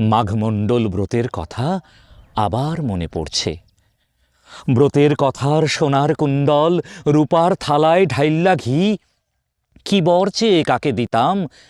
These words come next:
আমি বাইন্না বাড়ির ঝি? কিংবা সেই যে পুণ্যি পুকুর, বৈশাখে রোজ শুকনো ভুঁই। ঠাকমা বলতো, "বর্ষাগী ভাগ্যবতী হবি তুই।" মনে পড়ছে মায়ের কথা,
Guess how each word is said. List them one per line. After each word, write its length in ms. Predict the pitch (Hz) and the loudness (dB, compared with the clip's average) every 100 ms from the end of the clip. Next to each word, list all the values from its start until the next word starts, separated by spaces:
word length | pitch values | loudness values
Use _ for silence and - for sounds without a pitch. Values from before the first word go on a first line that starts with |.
| _ _ | _ _
আমি 240 | 131 139 165 | -2 0 0
বাইন্না 500 | 127 120 156 180 117 | 0 -2 -2 -2 -2
বাড়ির 340 | 98 95 98 | -2 -2 -4
ঝি? 420 | - 110 95 131 - _ _ _ _ _ _ _ _ _ - - - | -4 -4 -4 -6 -10 _ _ _ _ _ _ _ _ _ -20 -6 0
কিংবা 280 | 247 233 | 2 2
সেই 280 | 214 - 220 | 0 0 2
যে 100 | 208 | 2
পুণ্যি 400 | - 208 196 196 | 0 0 0 0
পুকুর, 400 | 185 196 208 311 - _ _ _ _ _ - | 0 -2 -2 -2 -6 _ _ _ _ _ -2
বৈশাখে 560 | 127 127 123 139 - 131 | 0 2 0 -2 0 0
রোজ 320 | 113 123 113 | 2 2 0
শুকনো 460 | - 127 - 127 113 | -2 -4 -4 -4 -4
ভুঁই। 380 | 113 120 170 226 _ _ - _ _ _ - - | -2 -4 -4 -8 _ _ -20 _ _ _ -20 -10
ঠাকমা 400 | - 87 - 120 | -6 -6 -2 0
বলতো, 500 | 123 87 - 175 240 - _ _ - - 175 | 0 -2 0 0 0 -2 _ _ -16 -4 0
"বর্ষাগী 960 | 143 123 123 - 147 147 143 170 196 | 4 4 2 2 4 4 4 4 4
ভাগ্যবতী 720 | 208 151 139 113 156 156 175 214 | 2 2 0 2 2 2 2 2
হবি 460 | 147 156 165 151 - | 4 4 4 2 2
তুই।" 240 | 107 85 - _ _ _ _ _ _ _ _ _ _ _ _ - 110 | -2 -4 -10 _ _ _ _ _ _ _ _ _ _ _ _ -2 0
মনে 180 | 113 123 | 0 -2
পড়ছে 380 | 147 135 - | -4 -6 -6
মায়ের 400 | 156 98 92 95 | -4 -4 -4 -6
কথা, 440 | 95 87 - 85 | -6 -8 -6 -8